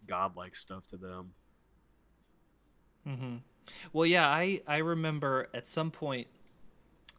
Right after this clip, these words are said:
Speaker 2: probably halfway into the main story, I think it's when, um, uh, when, um, the, I can't remember the actor's name, but the character's name is Silence. He's the one who, he, like, hacks
Speaker 1: Yeah.
Speaker 2: into your,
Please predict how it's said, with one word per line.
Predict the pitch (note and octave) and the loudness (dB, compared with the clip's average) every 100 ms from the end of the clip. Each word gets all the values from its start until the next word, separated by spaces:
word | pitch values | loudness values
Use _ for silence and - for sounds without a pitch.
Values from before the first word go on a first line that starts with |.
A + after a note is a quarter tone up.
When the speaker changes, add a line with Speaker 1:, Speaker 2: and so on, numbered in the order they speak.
| - | -12
Speaker 2:
probably | - C#3+ C3+ | 0 2 2
halfway | B2+ B2+ - C#3 | 2 2 2 0
into | C#3 B2+ | 0 -2
the | A#2+ | -2
main | A#2+ B2 | 0 -2
story, | A#2 - B2 B2 A#2 A#2 - - - - - | -4 -2 -2 0 -2 -6 -12 -20 -20 -20 -8
I | C3 | -6
think | - C#3+ A#2+ | -2 -2 0
it's | A#2+ - | -2 -2
when, | B2+ B2+ B2 | -2 0 2
um, | A#2 G#2+ G#2+ - - - _ _ _ - | 2 0 -6 -10 -18 -20 _ _ _ -4
uh, | B2+ B2 A2+ G#2+ G2+ - | 2 4 2 0 -4 -6
when, | A#2+ B2+ B2 B2 A#2+ | -4 0 0 0 0
um, | A2+ G#2+ G2 G#2 - _ _ _ _ _ _ _ _ _ _ _ _ E3+ C#3 | 0 -2 -6 -10 -14 _ _ _ _ _ _ _ _ _ _ _ _ -16 -2
the, | C3 A#2+ A2+ - | 0 2 2 -2
I | - | -8
can't | - D3 G#2+ | -10 -6 -6
remember | B2 B2+ A#2 A2 G#2+ - - D#3+ | -6 -6 -6 -6 -8 -14 -20 -8
the | C3+ | -4
actor's | A2+ A#2+ A#2 B2 - | -2 -4 -4 -8 -4
name, | A2+ G#2+ | -4 -4
but | - | -6
the | C3 | -6
character's | C#3 A#2+ B2 A#2 | -4 -4 -4 -6
name | A#2+ A2 | -6 -6
is | G#2+ | -6
Silence. | - A#2+ G#2+ G#2+ A2 | -2 0 0 -4 -8
He's | B2+ | -8
the | A#2+ | -4
one | B2 A#2+ | 0 0
who, | A2+ G#2+ A2 | 0 -4 -6
he, | C3 | -2
like, | B2 G#2+ | -2 -4
hacks | - A#2+ - - | -4 -4 -4 -2
Speaker 1:
Yeah. | B2 | -2
Speaker 2:
into | A#2 A#2+ | -2 -4
your, | A2+ G#2+ G#2+ | -6 -6 -8